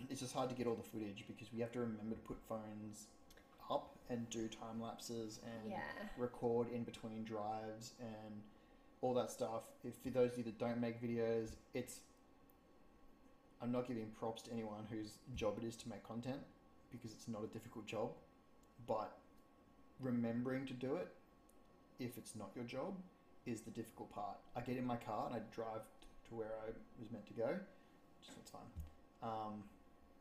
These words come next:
Speaker 1: and then I get there
Speaker 2: Yeah.
Speaker 1: and then, you know, I, I'm not thinking about recording, so,
Speaker 2: Mm.
Speaker 1: um, it'll be fun. Um, what's it? <clears throat> Yeah,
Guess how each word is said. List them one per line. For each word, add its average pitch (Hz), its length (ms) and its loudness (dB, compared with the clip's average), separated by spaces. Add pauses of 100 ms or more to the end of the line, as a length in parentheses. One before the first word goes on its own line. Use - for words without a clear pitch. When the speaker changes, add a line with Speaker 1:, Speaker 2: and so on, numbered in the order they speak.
(420)
Speaker 1:
and 127 140 2
then 113 360 4 (1200)
I 131 40 -2
get 139 200 0
there - 220 4
Speaker 2:
Yeah. 120 80 6 (100)
Speaker 1:
and 120 100 2
then, 113 340 0 (360)
you 135 80 -6
know, - 120 -4
I, - 200 -6
I'm 127 100 0
not - 180 -2
thinking 123 220 0
about 104 180 -2
recording, 117 360 2 (240)
so, - 180 -4
Speaker 2:
Mm. 196 420 -4 (520)
Speaker 1:
um, 107 300 -6 (540)
it'll 110 140 -6
be 101 60 -8
fun. - 220 -8 (640)
Um, 113 420 -2 (580)
what's - 140 -10 (3250)
it? 196 80 -2
<clears throat> 160 100 -2 (1120)
Yeah, 120 80 0